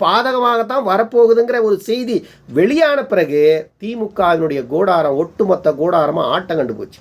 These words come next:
வருகின்ற ஜனவரி இருபத்தி ஒன்று, இருபத்தி இரண்டுக்கு அந்த வழக்கு விசாரணைக்கு வர இருப்பதனால,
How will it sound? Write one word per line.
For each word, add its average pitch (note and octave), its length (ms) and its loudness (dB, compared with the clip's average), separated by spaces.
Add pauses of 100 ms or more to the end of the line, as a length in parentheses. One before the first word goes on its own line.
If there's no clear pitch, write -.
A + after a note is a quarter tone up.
வருகின்ற A#3 360 -2
ஜனவரி B3 440 0
இருபத்தி A#3+ 360 -6
ஒன்று, A3+ 220 2
இருபத்தி G#3+ 420 2
இரண்டுக்கு A3+ 520 0
அந்த F3+ 460 2
வழக்கு G3+ 480 -2
விசாரணைக்கு F3+ 520 0
வர D3 140 4
இருப்பதனால, D#3 640 0